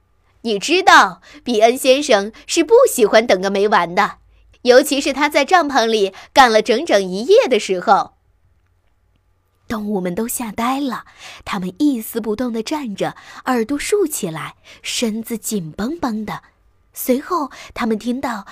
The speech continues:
一扇门被打开的声音。那扇门位于那段从房子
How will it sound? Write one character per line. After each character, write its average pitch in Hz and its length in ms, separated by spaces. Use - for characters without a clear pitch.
一 240 160
扇 349 200
门 208 420
被 320 160
打 - 260
开 - 300
的 320 100
声 185 260
音。 185 280
那 208 200
扇 214 220
门 190 300
位 339 180
于 294 100
那 330 220
段 302 320
从 226 240
房 185 380
子 233 320